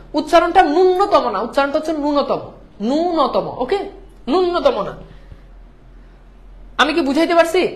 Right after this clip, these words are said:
ভাইয়া টেকনিক বলে দেন মুখস্থ। এই যে টেকনিক বলে দিলাম, কোনটাতে রসুকার, কোনটাতে দীর্ঘকার। মুমূর্ষু বানানটা কি হবে? এটা আসতেছে, অপেক্ষা করো, হ্যাঁ, সবই আসতেছে। এই যে দেখো, চলে আসছে, এই যে মুমূর্ষু।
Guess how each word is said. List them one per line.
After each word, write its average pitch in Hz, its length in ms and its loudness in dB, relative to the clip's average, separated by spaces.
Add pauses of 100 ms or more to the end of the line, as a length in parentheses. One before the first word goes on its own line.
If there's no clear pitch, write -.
(1500)
ভাইয়া 269 220 6
টেকনিক 302 340 0
বলে 320 180 2
দেন 277 160 6
মুখস্থ। 269 240 2
এই 269 120 0
যে 359 80 0
টেকনিক 349 300 0
বলে 320 160 6
দিলাম, 320 240 2 (120)
কোনটাতে 294 320 0
রসুকার, 294 380 2
কোনটাতে 277 340 0
দীর্ঘকার। 254 460 0 (1600)
মুমূর্ষু 339 380 0
বানানটা 330 320 2
কি 311 160 -2
হবে? 202 160 2
এটা 294 160 2
আসতেছে, 247 400 0 (400)
অপেক্ষা 262 320 -2
করো, 226 180 -4
হ্যাঁ, 277 160 -8
সবই 269 260 -2
আসতেছে। - 360 -8 (260)
এই 269 120 0
যে 226 80 0
দেখো, 185 180 -4
চলে 185 220 -6
আসছে, 151 200 -14 (760)
এই 277 100 2
যে 302 80 2
মুমূর্ষু। 349 560 0